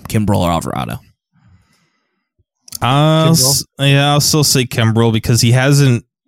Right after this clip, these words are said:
Speaker 2: done anything. br-, I mean, he had that blown save the other day. So if he, if he put, has another blown save or two the rest of this week, then, you know, things get dicey. But I think as long as they're not, he's not compounding, you know, blown saves, I,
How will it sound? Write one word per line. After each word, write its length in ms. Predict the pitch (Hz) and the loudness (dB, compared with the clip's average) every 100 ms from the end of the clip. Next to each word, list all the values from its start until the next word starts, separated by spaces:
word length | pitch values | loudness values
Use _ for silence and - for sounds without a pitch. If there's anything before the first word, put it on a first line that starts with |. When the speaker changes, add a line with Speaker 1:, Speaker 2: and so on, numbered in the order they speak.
| _ _ - 135 | _ _ -18 -12
Speaker 2:
done 220 | 123 117 113 | -4 0 2
anything. 600 | 110 107 - 104 104 98 - | 2 0 -2 -2 -2 -6 -6
br-, 240 | 113 95 | -6 -2
I 60 | 117 | 0
mean, 140 | 113 | 2
he 80 | 113 | 2
had 140 | 120 | 0
that 140 | 117 110 | -2 -2
blown 180 | 110 | -2
save 240 | 113 113 104 | 0 0 0
the 100 | 104 | 0
other 120 | 107 | 0
day. 180 | 104 104 | 0 -2
So 200 | - 127 | 0 0
if 100 | 123 | 0
he, 120 | 175 | -2
if 160 | 143 135 | -2 -2
he 100 | 151 | 0
put, 200 | 170 139 | 0 0
has 180 | 135 | 0
another 220 | 127 113 110 - _ | 0 0 -4 -8 _
blown 260 | 113 107 107 | -6 -2 -2
save 260 | - 104 104 | 0 0 -2
or 80 | |
two 440 | 101 - 104 101 98 - _ _ _ _ _ | -4 -2 0 0 -2 -8 _ _ _ _ _
the 100 | 104 | -4
rest 220 | 104 98 | -2 -2
of 60 | 101 | -2
this 220 | 98 - | -4 -2
week, 260 | 113 110 - | -2 -2 -2
then, 680 | 104 110 123 123 123 127 113 | -2 0 2 2 4 2 2
you 120 | 113 | 2
know, 140 | 113 | 2
things 280 | 110 117 117 | 2 0 0
get 160 | 113 110 | -2 -2
dicey. 360 | 110 110 - | 0 0 0
But 220 | 110 104 - _ - - _ - | 0 -2 -4 _ -20 -20 _ -6
I 80 | |
think 160 | 104 131 | -2 0
as 140 | 123 | 0
long 180 | 117 117 | 0 0
as 140 | 117 113 | -2 -2
they're 120 | 107 | -2
not, 240 | 101 101 - | -2 -2 -2
he's 140 | 123 | 0
not 160 | 113 - | 0 -2
compounding, 720 | 110 104 107 104 98 98 101 | -6 -2 -2 -2 -2 -4 -4
you 80 | 98 | -6
know, 120 | 98 | -6
blown 280 | 104 98 95 | -4 -4 -2
saves, 400 | - 95 98 | -4 -4 -4
I, 60 | 98 | -6